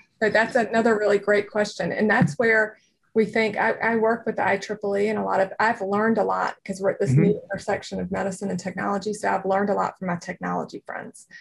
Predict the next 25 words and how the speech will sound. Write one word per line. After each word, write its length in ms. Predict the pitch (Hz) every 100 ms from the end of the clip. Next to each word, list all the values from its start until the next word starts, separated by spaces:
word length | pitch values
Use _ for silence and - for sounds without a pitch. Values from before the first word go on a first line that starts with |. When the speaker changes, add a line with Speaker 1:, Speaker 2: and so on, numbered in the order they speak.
| - - - -
Speaker 1:
Um, 180 | 202
so 220 | 185 214 208
I 140 | 214
know 280 | 226 214 214
about 420 | 202 196 190 - 233
n-, 80 | - -
new 220 | 202 208
technologies 840 | 208 202 190 190 190 180 185 185
that 140 | 190 180
are 80 |
coming 300 | - 190 196
down 220 | 190 190 185
the 60 |
pipe 320 | 170 185 - -
that 100 | 180
have 120 | -
been 140 | 185
used 320 | 185 190 190
in 100 | -
the 80 | 185
banking 420 | 180 196 196 202
industry, 460 | 190 185 180 190 185
like 220 | 170 -
self-sovereign 680 | - 190 185 - 180 180 180
identity 540 | 165 175 190 175 -